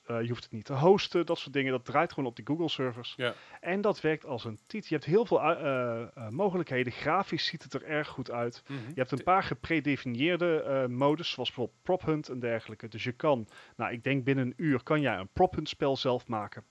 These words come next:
Speaker 2: Cool.
Speaker 3: Ah, ja.
Speaker 1: En dit is echt zo'n, eh, dit is een van de eerste echte community titels die
Speaker 2: Ja.
Speaker 1: voor Sta-, eh, Stadia uitkomt. En dat is erg leuk. Je kan echt gewoon i-, een, een game inhoppen en dan, eh, dan gaat dat los.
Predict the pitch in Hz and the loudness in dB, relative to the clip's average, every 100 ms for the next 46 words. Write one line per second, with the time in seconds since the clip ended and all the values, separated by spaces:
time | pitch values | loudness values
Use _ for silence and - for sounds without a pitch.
0 | _ _ 127 110 _ 117 156 127 165 175 | _ _ -10 -10 _ -14 -6 2 4 6
1 | 185 202 - 196 160 151 - - - - | 4 0 0 2 2 -2 -12 -20 -20 2
2 | 160 165 160 160 143 175 180 - 190 185 | 6 6 6 4 2 2 2 0 0 0
3 | 170 180 185 - - - 185 - 175 135 | -2 0 2 0 -2 -2 -2 -2 -4 -2
4 | 127 180 175 - 110 - 104 67 - - | 0 0 0 -4 -10 -14 -16 -12 -10 -8
5 | 113 117 117 110 - 113 - 123 113 113 | -8 -4 -4 -4 -4 -4 -4 -4 -2 -4
6 | 117 131 113 98 131 127 98 101 135 135 | -4 -4 -2 -2 -4 -6 -12 -14 -6 -4
7 | 196 - 143 123 - 113 101 - - - | -4 -4 -2 -2 0 -2 -2 -10 -20 -20
8 | - - 151 156 147 - 139 143 143 143 | -20 0 2 2 -2 -2 -2 0 -2 -2
9 | 139 131 147 151 156 160 131 147 135 123 | -4 0 4 4 2 -2 0 0 0 0
10 | 127 120 120 117 110 107 135 - 156 120 | 0 -2 -2 -2 -2 -4 -6 -2 -2 -2
11 | 135 175 - | -2 -2 -2